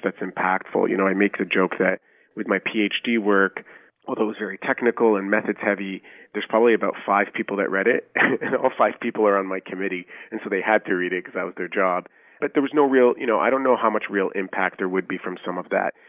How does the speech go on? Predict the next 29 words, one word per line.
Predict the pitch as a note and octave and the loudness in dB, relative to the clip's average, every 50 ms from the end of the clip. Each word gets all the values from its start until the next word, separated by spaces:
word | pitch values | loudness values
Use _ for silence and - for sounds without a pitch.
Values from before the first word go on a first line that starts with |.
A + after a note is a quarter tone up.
| - _ _ - - | -20 _ _ -2 -2
But | B2 G#2+ - | -2 2 2
then, | B2+ B2 B2 - - | 2 0 0 -2 -6
you | C#3 B2+ | -2 0
know, | A#2+ A2 | 0 0
during | G#2 - C#3+ D#3+ D3+ - | 0 0 -2 -2 -2 -4
some | D3 C3 | -2 0
of | A#2+ | 2
my | A2 G2 F#2+ | 2 2 2
work | F2+ G#2 G#2 - - | 2 0 0 0 -4
with | A2+ - | -2 -2
the | G2 | -2
Ontario | F#2+ - - - G2 F#2 | -2 0 0 -2 0 0
Drug | F#2+ F#2+ - - | -2 -4 -4 -4
Policy | - F#2+ F#2 - F#2+ | -4 -4 -4 -4 -4
Research | F#2+ G2+ G#2 - - - - - | -2 -2 -2 -2 -4 -8 -6 -4
Network, | F#2+ F#2 - F#2+ F#2 F2+ - _ _ _ _ _ _ _ _ _ - | -4 -4 -2 -4 -6 -8 -10 _ _ _ _ _ _ _ _ _ 2
I | G#2+ G#2+ - - - | 2 2 2 -4 -6
saw | C3 A#2 A#2 A#2 A2+ A2 G#2+ G2+ - - _ - - _ _ | -4 -2 0 2 2 2 0 -2 -4 -8 _ -20 -20 _ _
studies | - G#2+ G2+ G#2 G2+ F#2+ F#2 F#2 - - - _ _ _ _ - | -2 0 0 0 -2 -6 -8 -10 -12 -18 -20 _ _ _ _ -6
being | G#2+ G#2+ G#2 G#2 G2+ F#2 | -4 -4 -4 -4 -6 -6
used | F#2 G2 G2 G2 - - - | -8 -8 -8 -8 -8 -10 -8
to | F#2 F2 - - | -6 -4 -2 -2
shape | - F#2+ F#2 F2+ - - - | -2 -2 -4 -6 -8 -12 -14
drug | - - F#2+ F2+ E2+ - - | -10 -6 -6 -6 -6 -8 -10
policy, | - F#2+ F2+ F2+ F#2 F#2+ - - - D#2 D#2 - - - - - - _ _ | -8 -6 -6 -4 -4 -6 -6 -8 -12 -12 -12 -14 -16 -20 -20 -20 -20 _ _
and | - G2 F#2 - | -10 -10 -8 -4
so | G#2 G2 | -2 -2
it | C#2+ - - | -2 -2 -2
changed | - - A2 G#2 G#2+ G#2+ G2+ G2+ G2+ - - - | -2 0 0 0 0 -2 -4 -6 -6 -10 -12 -14